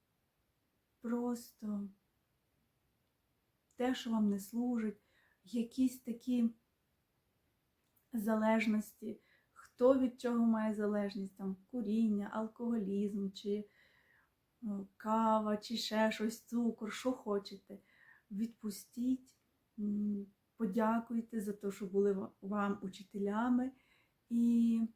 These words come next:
скажіть, що ви йдете далі без них. І тіло очиститься, тіло відпустить, бо тому що тіло в нас головне,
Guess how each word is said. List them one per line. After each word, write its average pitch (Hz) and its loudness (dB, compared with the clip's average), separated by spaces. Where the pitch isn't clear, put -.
скажіть, 269 -4
що 247 -6
ви 262 4
йдете 240 0
далі 214 0
без 220 0
них. 202 -2
І 233 0
тіло 262 2
очиститься, 214 -4
тіло 240 0
відпустить, 233 -6
бо 214 -16
тому 220 0
що 202 -8
тіло 233 2
в 202 2
нас 202 -2
головне, 214 0